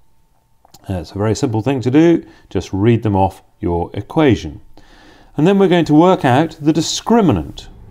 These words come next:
which I've called D here, but it's b squared minus four A C. And then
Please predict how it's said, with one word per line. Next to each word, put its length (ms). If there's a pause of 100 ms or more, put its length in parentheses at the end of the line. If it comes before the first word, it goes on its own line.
(160)
which 160
I've 160
called 360
D 380
here, 400 (140)
but 100
it's 160
b 300
squared 440 (360)
minus 380
four 280
A 140
C. 480 (1040)
And 160
then 360